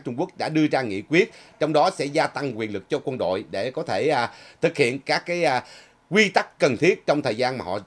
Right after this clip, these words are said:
cho, cho rằng là đang đối diện với cuộc chiến và để giúp cải thiện cái khả năng tác chiến của quân đội Trung Quốc. Trong đó thì, à, trong cái phiên họp gọi là việc diễn ra vào tháng ba thì... à, phía P L A, tức là lực lượng quân đội Cộng, Cộng sản Trung Quốc cho biết là sẽ giới thiệu một số những dự luật,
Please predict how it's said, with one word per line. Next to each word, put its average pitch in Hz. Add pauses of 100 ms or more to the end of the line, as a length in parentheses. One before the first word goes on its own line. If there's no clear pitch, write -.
(100)
cho, 113
cho 123
rằng 101 (100)
là 101
đang 131
đối 170
diện 101
với 135
cuộc 95
chiến 147
và 98
để 95
giúp 139 (160)
cải 131
thiện 98
cái 147
khả 104
năng 120
tác -
chiến 170
của 151
quân 123
đội 90
Trung 107
Quốc. 190 (280)
Trong 165
đó 165
thì, 127
à, 110 (260)
trong 165
cái 185 (160)
phiên 160
họp 101
gọi 104
là 101 (200)
việc 104
diễn 113
ra 156
vào 101
tháng 156
ba 123 (280)
thì... 131
à, 110 (360)
phía 175
P -
L 170
A, 147 (160)
tức 165
là 127
lực 120
lượng 110
quân 123
đội 98
Cộng, 98
Cộng 101
sản -
Trung 127
Quốc 165
cho 127
biết 170
là 104
sẽ 104
giới 143
thiệu 110
một 107
số 175
những 156
dự 123
luật, 101